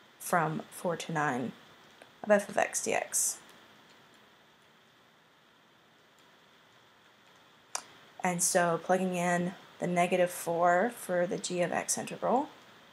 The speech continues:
and then minus the twelve for the f of x integral, we have negative four minus twelve, which is negative sixteen,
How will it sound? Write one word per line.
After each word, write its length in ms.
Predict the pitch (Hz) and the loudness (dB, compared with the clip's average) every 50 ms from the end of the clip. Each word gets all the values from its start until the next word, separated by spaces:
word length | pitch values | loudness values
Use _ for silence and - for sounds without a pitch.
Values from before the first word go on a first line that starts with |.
| - - - | -20 -8 -4
and 140 | 185 185 175 | -4 -4 -2
then 260 | 175 170 160 165 170 | -2 -2 -2 -4 -2
minus 800 | 165 170 185 196 190 180 170 165 165 185 208 - - - - - 240 - | 2 4 4 4 4 2 0 -2 -2 -2 0 0 0 0 0 -4 -6 -10
the 60 | 190 - - | -12 -10 -10
twelve 460 | - - - 185 175 175 175 175 185 | -8 -2 2 2 4 4 4 2 0
for 180 | - - - 156 | -2 -2 -4 -2
the 180 | - - - | -2 2 2
f 140 | 185 190 185 | 2 2 2
of 140 | 170 175 180 | -2 -2 -2
x 240 | - - - - - | -4 -2 -2 -4 -4
integral, 480 | - 208 - - - - - 220 247 240 - - - - - - - - - - - - - - - - - | -4 -6 -8 -8 -6 -4 -2 -2 -4 -6 -10 -18 -20 -20 -20 -20 -20 -20 -20 -20 -20 -20 -20 -20 -20 -14 -10
we 100 | - 190 | -8 -6
have 220 | 190 175 180 175 | -4 -4 -4 0
negative 360 | 180 185 190 196 185 190 185 185 | 2 2 2 2 2 0 -2 -4
four 260 | - - 185 175 175 | -4 -2 -2 -2 0
minus 420 | 175 170 160 160 156 147 - - | 2 2 2 2 2 0 -2 -4
twelve, 400 | - - 185 196 226 240 240 - | -2 0 2 4 4 2 2 -2
which 200 | 196 190 - - | -8 -8 -6 -6
is 180 | 180 180 - - | -6 -6 -4 -4
negative 360 | 175 175 175 175 180 165 - | -4 -2 -2 -2 -4 -2 -2
sixteen, 800 | - - - - - - - - - 120 117 - - - 196 | -2 -2 -4 -2 -2 -4 -4 -4 -4 -8 -10 -12 -12 -12 -14